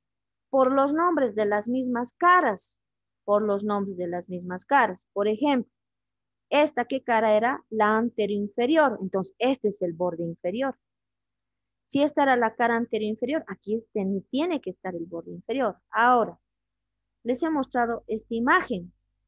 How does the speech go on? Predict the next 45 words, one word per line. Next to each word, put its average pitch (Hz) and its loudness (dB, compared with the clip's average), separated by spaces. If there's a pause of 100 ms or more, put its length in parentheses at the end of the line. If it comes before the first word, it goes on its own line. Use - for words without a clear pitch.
(400)
y 277 0
les 269 2
he 302 -2
dicho, 254 -4
estas 339 0
caras 254 0
son 262 0
las 233 -2
superiores. 269 0
Entonces, 208 -2
este 220 0
tiene 196 -2
que - -18
ser 226 -6
el 190 -4
borde 180 -6
superior. 240 -4 (160)
Está - -4
en 262 -2
relación 185 -6
con 185 -6
las 175 -10
caras. 240 -2 (340)
Los 233 0
bordes 339 2
están 269 -4
en 240 -2
relación 208 -6
con 196 -8
las 175 -12
caras. - -18 (400)
Este 202 -2
tendrá 202 -4
que - -20
ser 196 -8
el 196 -6
borde 190 -6
superior 311 -8
porque - -12
estas - -18
son 175 -20
las 175 -18
caras 175 -18
superiores. 254 -6
Ahora, 220 2